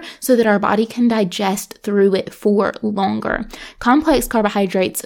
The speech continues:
are that. They require our body to spend more time breaking them down, which means that we stay full for longer and we have sustained energy levels.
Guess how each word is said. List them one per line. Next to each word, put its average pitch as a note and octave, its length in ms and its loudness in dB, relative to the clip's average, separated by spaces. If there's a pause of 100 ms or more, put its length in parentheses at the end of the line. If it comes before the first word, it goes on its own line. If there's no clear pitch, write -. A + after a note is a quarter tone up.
(160)
are G3 200 4
that. E3 400 -6 (320)
They A3 500 6
require A3+ 440 2
our C4 120 4
body G3 320 2
to G#3 100 0
spend G#3 280 2
more G3 160 0
time G3+ 300 -2
breaking F#3+ 340 0
them G3+ 160 0
down, G3+ 460 -2 (200)
which A3 180 -2
means C4 360 6
that G#3+ 160 -4
we G#3+ 80 2
stay G#3 320 0
full G#3+ 260 2
for B3+ 160 0
longer G3 380 0
and G#3 200 0
we G3+ 60 2
have G#3 260 -2
sustained G3 640 -4
energy G3 360 -2
levels. - 420 -4